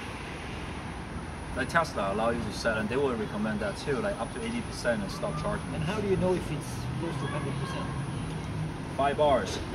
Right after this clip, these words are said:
Speaker 1: Each bar is twenty percent. So essentially what you want is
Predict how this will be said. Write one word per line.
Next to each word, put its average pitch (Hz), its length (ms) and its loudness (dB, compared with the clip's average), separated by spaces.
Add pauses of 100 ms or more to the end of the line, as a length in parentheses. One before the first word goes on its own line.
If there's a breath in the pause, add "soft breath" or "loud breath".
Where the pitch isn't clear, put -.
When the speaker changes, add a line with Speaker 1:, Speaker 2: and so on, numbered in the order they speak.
(200)
Speaker 1:
Each 135 200 -2
bar 139 160 4
is 139 140 0
twenty 131 200 0
percent. 120 400 0 (640)
So 120 400 2 (280)
essentially 139 400 2
what 131 160 2
you 120 100 2
want 131 320 4
is 110 240 0